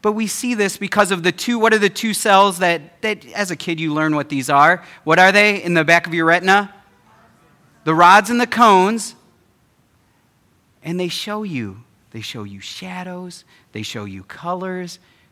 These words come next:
Could you imagine if you didn't have those? It is because of light. You don't see the light, you see what is around you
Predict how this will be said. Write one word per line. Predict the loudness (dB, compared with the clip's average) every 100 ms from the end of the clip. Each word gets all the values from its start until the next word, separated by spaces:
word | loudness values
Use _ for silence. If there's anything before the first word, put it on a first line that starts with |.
| _ _ _
Could | -18 -10
you | -8
imagine | -8 -8 -10 -14
if | -14
you | -14
didn't | -14 -16
have | -18 -20 -20 -20
those? | -20 -20 _ -20 _ _ _ _ _ _ _ _ _ _ -12
It | -10
is | -8
because | -10 -12 -12 -12
of | -14
light. | -12 -8 -8 -12 -18 -20 _ _ _
You | -14 -8
don't | -6 -6 -6
see | -8 -8 -8
the | -6
light, | -6 -8 -10 -16
you | -16
see | -16 -14 -10 -8 -8 -8 -14 _ _ _ _ _
what | -16
is | -14
around | -14 -14 -12 -10 -12
you | -16 -20 -20